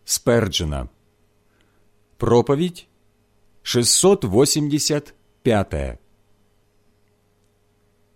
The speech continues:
«Ибо он насытил душу жаждущую и душу алчущую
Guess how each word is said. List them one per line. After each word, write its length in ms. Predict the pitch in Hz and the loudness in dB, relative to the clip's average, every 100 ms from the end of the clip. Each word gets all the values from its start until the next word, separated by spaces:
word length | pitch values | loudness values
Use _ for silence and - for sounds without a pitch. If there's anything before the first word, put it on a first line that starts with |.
| _ _ _ _ _ _ _ _ _ _ _ _ _ _ _ _ _ _ - | _ _ _ _ _ _ _ _ _ _ _ _ _ _ _ _ _ _ -2
«Ибо 340 | 117 135 151 | 2 4 2
он 300 | - 185 185 | 2 4 4
насытил 840 | 170 160 - 185 190 180 170 160 - | 4 2 2 2 2 2 2 2 -2
душу 520 | 110 87 151 165 156 | -12 0 0 2 -2
жаждущую 960 | 127 101 165 175 117 101 - 78 67 64 _ _ _ _ _ | 0 2 2 2 -2 -4 -4 -8 -10 -14 _ _ _ _ _
и 120 | - 135 | 0 0
душу 540 | 131 202 - 143 - | 2 0 2 0 0
алчущую 1000 | - 180 208 - 147 110 - 101 82 65 | 2 2 2 0 -4 -4 -4 -4 -4 -8